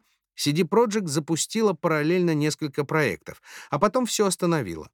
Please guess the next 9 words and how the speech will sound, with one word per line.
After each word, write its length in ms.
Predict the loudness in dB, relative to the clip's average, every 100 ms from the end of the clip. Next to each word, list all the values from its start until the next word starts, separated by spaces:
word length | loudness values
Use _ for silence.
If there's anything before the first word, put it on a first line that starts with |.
| _ -4
уволила 480 | 2 4 4 2 -2
половину 440 | -2 -2 0 -2
команды 540 | 0 2 2 2 0 -2 -12 -2
и 100 | 0
продала 460 | 2 2 0 0
часть 340 | -2 -2 -2 -4
прав, 280 | 0 0 0 _
чтобы 360 | -10 -4 0 0
выжить. 440 | 0 -4 -8 -14